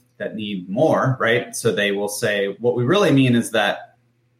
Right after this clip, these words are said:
it's the rich countries in the global north that need to s-, consume less and need to reduce their consumption.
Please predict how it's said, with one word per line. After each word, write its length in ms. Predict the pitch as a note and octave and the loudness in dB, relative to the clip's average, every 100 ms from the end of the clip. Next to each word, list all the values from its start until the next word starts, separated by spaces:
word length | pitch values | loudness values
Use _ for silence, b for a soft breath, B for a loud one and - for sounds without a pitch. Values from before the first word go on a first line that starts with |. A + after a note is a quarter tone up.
| _ _ - - | _ _ -18 -10
it's 200 | A2+ - | -10 -8
the 100 | G#2 | -2
rich 280 | C3 C3 | -2 -2
countries 480 | - A2 - G#2+ G#2 | -4 -6 -6 -8 -8
in 80 | G#2 | -10
the 60 | G2 | -6
global 340 | A2 A#2+ G2 | 0 0 0
north 380 | G#2+ C3+ A2+ - | -2 0 0 -4
that 180 | G2 A2 | -8 -6
need 160 | G#2 | -8
to 60 | G2 | -8
s-, 160 | - - | -12 -16
consume 600 | - F#2+ - A#2+ A#2 A2 | -12 -10 -6 -4 -4 -2
less 340 | G#2 G#2 - | -4 -6 -8
and 80 | G2 | -8
need 200 | G#2 F#2+ | -8 -10
to 80 | G2 | -12
reduce 520 | F#2+ - A#2+ A#2 - | -12 -8 -4 -4 -4
their 140 | G#2+ | -8
consumption. 680 | - G#2 G#2 G#2 - G#2 G2+ | -8 -10 -8 -10 -10 -10 -12